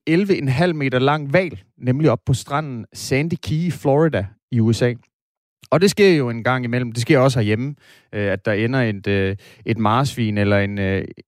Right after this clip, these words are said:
en delfin i ny og næ, øh, på vores strande. Og når det sker, så er man jo som udgangspunkt interesseret i at vide, altså, hvorfor er den her hval endt sine dage, øh, på en, på en dansk kyst? Øh, og det var man selvfølgelig også her.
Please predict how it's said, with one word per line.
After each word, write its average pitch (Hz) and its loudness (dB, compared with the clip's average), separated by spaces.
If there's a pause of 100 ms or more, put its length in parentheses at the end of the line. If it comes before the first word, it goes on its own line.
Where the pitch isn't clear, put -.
(160)
en 117 -4
delfin 120 -2 (120)
i 123 -4
ny 127 2
og 113 2
næ, 117 0 (180)
øh, 104 -6
på 113 0
vores 101 0
strande. 104 -4 (460)
Og 127 -2
når 135 4
det 185 2
sker, 190 2
så 165 2
er 170 2
man 180 0
jo 147 4
som 151 2
udgangspunkt 156 2
interesseret 135 0
i 143 -2
at 123 0
vide, 120 0
altså, 110 -2 (260)
hvorfor 131 0 (840)
er 123 -2
den 120 0
her 123 2
hval 117 0 (200)
endt 120 -2
sine 107 -8
dage, 104 0 (200)
øh, 95 0
på 104 2
en, 98 -4
på 117 2
en 104 0
dansk 110 -4
kyst? - -8 (580)
Øh, 104 2
og - -2
det 147 4
var 165 2
man 185 0
selvfølgelig 175 2
også 185 0
her. 220 2